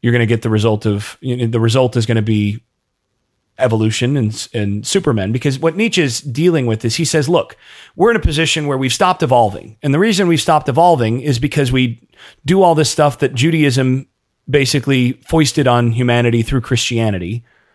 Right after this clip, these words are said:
If you read that, this is all in, uh, a lot of this is in Nietzsche's, uh, uh, the, um,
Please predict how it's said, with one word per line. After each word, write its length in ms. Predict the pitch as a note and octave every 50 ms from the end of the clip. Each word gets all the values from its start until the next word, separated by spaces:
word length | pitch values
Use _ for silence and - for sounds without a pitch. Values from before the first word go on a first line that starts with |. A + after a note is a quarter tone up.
| _ _ _ _ _ _
If 120 | - A#2 A2+
you 100 | C#3+ C#3
read 160 | D#3+ F#3+ F#3 D3+
that, 100 | D#3 D3
this 160 | E3 E3+ -
is 120 | F#3 E3
all 180 | F3 E3 D#3+ D#3
in, 220 | D3 C#3 C#3+ C3+ C#3+
uh, 240 | C3+ B2+ C3 D3 C#3+
a 60 | C#3
lot 160 | C#3+ D#3 F3 E3+
of 60 | D3
this 160 | D3 C3 -
is 100 | C3+ A#2 B2
in 120 | A#2 A#2
Nietzsche's, 460 | A#2+ B2+ A#2 - C3 A#2 A2 G#2+ A2
uh, 260 | A2 G#2 G2+ G2 G2+ G#2+ - _
uh, 320 | - A2+ G#2 G2+ G2 G2 - - -
the, 380 | C#3 B2 A#2 A2+ A2 G#2+ G#2 G2+
um, 320 | G2 G2 F#2+ F#2+ G#2 -